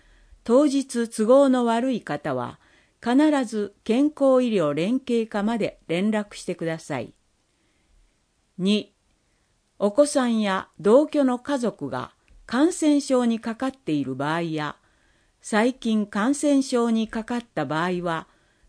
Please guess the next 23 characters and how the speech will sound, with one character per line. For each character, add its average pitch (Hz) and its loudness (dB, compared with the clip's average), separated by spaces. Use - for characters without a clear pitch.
事 190 2
前 320 6
に 254 2
健 240 2
康 285 2
医 240 0
療 165 0
連 196 0
携 226 0
課 202 -4
に 185 -6
ご 156 -4
相 226 -2
談 202 -2
く - -10
だ 170 -4
さ 156 -6
い。 - -10
乳 285 6
児 147 -4
後 311 2
期 175 -8
健 208 -2